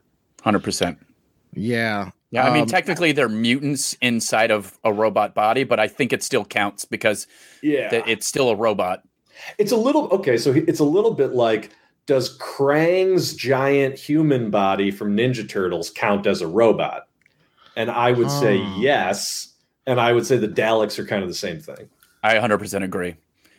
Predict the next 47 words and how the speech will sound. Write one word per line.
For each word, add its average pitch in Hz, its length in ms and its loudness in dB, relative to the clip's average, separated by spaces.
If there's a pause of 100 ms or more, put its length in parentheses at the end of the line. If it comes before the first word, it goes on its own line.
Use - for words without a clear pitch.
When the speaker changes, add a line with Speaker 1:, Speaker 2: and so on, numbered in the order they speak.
Speaker 2:
Okay, 175 140 -2
Speaker 1:
And 139 80 0
Speaker 2:
but 135 60 2
Speaker 1:
also, 143 140 -2
I 156 40 2
Speaker 2:
are, 160 40 0
Speaker 1:
just - 120 -4
Speaker 2:
how 165 160 2
Speaker 1:
wanna 131 180 2
include 120 420 -2
Daleks 101 460 0
in 107 140 -6
the 98 80 -6
conversation 98 580 -2
just 98 160 -6
'cause 95 160 -4
they're 95 100 0
dope. 92 380 -2
It's 98 120 -6
Speaker 2:
Well, 139 100 -2
Speaker 1:
so 233 80 0
Speaker 2:
obviously. 110 420 0 (340)
Speaker 1:
interesting. 156 160 -4
Speaker 2:
But 139 120 2
how 180 200 4
big 160 480 2 (120)
are 123 180 4
the 113 140 -2
Dalek 110 580 -2 (100)
mutants 104 420 -6
inside? 104 640 -2
Are 101 40 -2
they 110 140 -2
roughly 117 480 -2
as 117 140 0
big 123 260 -2
as 120 120 -2
the 110 100 -6
shell? 135 320 2
'Cause 135 120 -2
I 156 80 4
think 202 220 0
that's 190 240 0
the, 156 180 2 (200)
that's 254 140 -2
the 202 60 -2
one 214 240 2